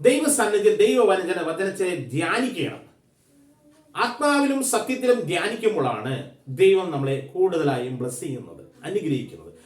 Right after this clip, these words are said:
ഈ ബ്ലെസ്സിങ് നമ്മൾ മറ്റുള്ളവർക്ക് എങ്ങനെ കൊടുക്കണം? അവിടെ മുട്ടുകുത്തിയത് കൊണ്ടാണ് ഇത് റിസീവ് ചെയ്തത്. ആ ബ്ലെസ്സിങ് കിട്ടിക്കഴിഞ്ഞാൽ മറ്റുള്ളവരോട് ഷെയർ ചെയ്യണം. ആ ഷെയർ ചെയ്യുമ്പോഴാണ് താഴ്മയോട്, "ഇതാ ഞാൻ സ്വീകരിച്ച ബ്ലെസ്സിങ്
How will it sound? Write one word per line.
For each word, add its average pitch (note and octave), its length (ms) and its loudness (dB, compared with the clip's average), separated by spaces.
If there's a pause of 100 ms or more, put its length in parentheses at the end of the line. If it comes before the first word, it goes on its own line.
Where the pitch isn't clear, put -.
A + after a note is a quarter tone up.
ഈ D4 200 2
ബ്ലെസ്സിങ് F#3+ 500 2 (220)
നമ്മൾ E3+ 220 -2
മറ്റുള്ളവർക്ക് D#3+ 640 0
എങ്ങനെ F3+ 360 -2
കൊടുക്കണം? C3+ 580 -2 (920)
അവിടെ D3 220 0
മുട്ടുകുത്തിയത് A#3+ 540 2
കൊണ്ടാണ് A#3+ 340 2
ഇത് C4 220 -2
റിസീവ് D4 220 2
ചെയ്തത്. E3 320 2 (220)
ആ B3 140 -2
ബ്ലെസ്സിങ് C4+ 420 0
കിട്ടിക്കഴിഞ്ഞാൽ F#3 460 -2
മറ്റുള്ളവരോട് G3 680 2
ഷെയർ A3+ 380 -4
ചെയ്യണം. F3 400 0 (360)
ആ A3 120 -2
ഷെയർ B3+ 380 2
ചെയ്യുമ്പോഴാണ് E3 680 0 (400)
താഴ്മയോട്, A3+ 760 4
"ഇതാ D#3+ 520 0 (120)
ഞാൻ G3 360 0
സ്വീകരിച്ച B3 560 4
ബ്ലെസ്സിങ് G#3 680 2